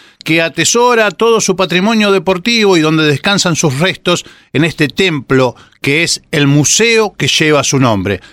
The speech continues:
al que habitualmente estamos invitando a visitar.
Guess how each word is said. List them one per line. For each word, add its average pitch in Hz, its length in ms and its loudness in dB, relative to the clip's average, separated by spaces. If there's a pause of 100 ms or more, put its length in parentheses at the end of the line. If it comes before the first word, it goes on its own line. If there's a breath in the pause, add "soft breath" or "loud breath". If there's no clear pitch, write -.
(140 loud breath)
al 135 120 -2
que 139 480 0
habitualmente 175 640 0
estamos 156 480 -2
invitando 151 680 0 (340 soft breath)
a 143 300 0
visitar. 127 600 -2